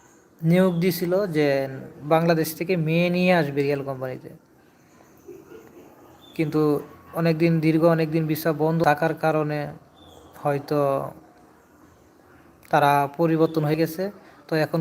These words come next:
কোনো মেয়ে আনছে না, শুধু ছেলে আনছে রিয়াল কোম্পানিতে।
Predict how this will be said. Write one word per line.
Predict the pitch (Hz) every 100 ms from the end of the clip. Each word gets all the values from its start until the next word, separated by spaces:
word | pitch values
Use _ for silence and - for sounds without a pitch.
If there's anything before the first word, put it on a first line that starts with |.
| 165
কোনো | 165
মেয়ে | 160 170 180
আনছে | 180 170
না, | 175 202
শুধু | 202 165 160
ছেলে | - 170 175
আনছে | 175 165 160
রিয়াল | 165 165
কোম্পানিতে। | 165 170 175 170